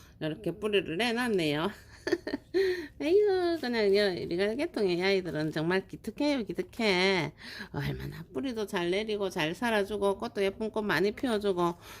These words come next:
조금 아쉬운 거는 봄에만 꽃을 피우고, 봄에만 꽃을 피워도 두 번 정도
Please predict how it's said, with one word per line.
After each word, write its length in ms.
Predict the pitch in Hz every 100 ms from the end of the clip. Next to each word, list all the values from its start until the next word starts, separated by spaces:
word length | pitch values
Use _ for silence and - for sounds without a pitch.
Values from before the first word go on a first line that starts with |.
| -
조금 300 | - 175 185
아쉬운 360 | 214 - 190 165
거는 360 | 175 170 160
봄에만 540 | 196 220 240 180 143 143 - - -
꽃을 300 | 175 175 156
피우고, 560 | - 214 170 165 180 185 - - -
봄에만 420 | 294 339 233 190
꽃을 320 | 220 - 196
피워도 500 | 262 233 180 180 185
두 120 | 247
번 180 | 254 302
정도 360 | 254 185 165